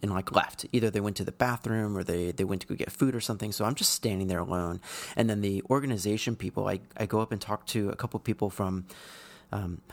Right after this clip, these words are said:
well, I found out later that they were setting up, but I walked over to them 'cause they were taking pictures and stuff. And I'm like, "Oh, you, you guys look like you know how to get in."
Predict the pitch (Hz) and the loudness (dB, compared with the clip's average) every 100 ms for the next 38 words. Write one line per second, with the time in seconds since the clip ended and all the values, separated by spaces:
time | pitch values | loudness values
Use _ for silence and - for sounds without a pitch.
0 | - 123 104 - 104 - - - 120 131 | 4 4 4 -2 -12 -14 -8 -2 4 4
1 | 117 104 90 107 101 92 - 98 90 - | 4 2 2 2 4 2 2 2 2 2
2 | 104 92 98 101 - 98 90 95 95 101 | 2 2 2 2 2 0 0 0 0 2
3 | 120 117 117 - 85 90 90 107 139 143 | 2 0 -2 -4 -4 -2 -2 0 0 -2
4 | 107 101 98 - 95 98 107 - 110 104 | -2 -4 -4 -2 -2 -2 -4 -2 -2 -2
5 | - - - - 190 143 151 - 135 190 | -4 -10 0 4 4 4 -2 -2 2 4
6 | 120 104 92 - 92 - 92 90 87 90 | 2 0 -2 -2 -4 -2 -2 0 0 0
7 | 82 87 113 | 0 0 -2